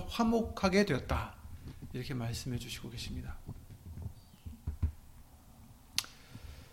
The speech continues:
그래서, 음, 골로새서 일 장 십구 절에도 그렇게, 그렇게 말씀하십니다.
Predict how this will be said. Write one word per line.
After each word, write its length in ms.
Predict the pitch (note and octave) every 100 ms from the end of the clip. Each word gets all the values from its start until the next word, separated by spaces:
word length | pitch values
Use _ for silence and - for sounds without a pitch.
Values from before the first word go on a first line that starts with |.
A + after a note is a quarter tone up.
| - - - -
그래서, 640 | - D3+ D3+ E3 B2+ - - - - - D#3
음, 680 | C#3 C#3 C3+ C3+ B2+ C3 - - - - - - - - - - - - - - - - - - -
골로새서 460 | E3+ E3+ E3 D#3+
일 180 | D3 C#3+
장 180 | D#3+ D#3
십구 260 | - G3
절에도 260 | F3+ D#3 D#3
그렇게, 260 | C3 - D3+
그렇게 220 | - C#3
말씀하십니다. 800 | C3 C3 C3+ B2 C3+ A#2+ - -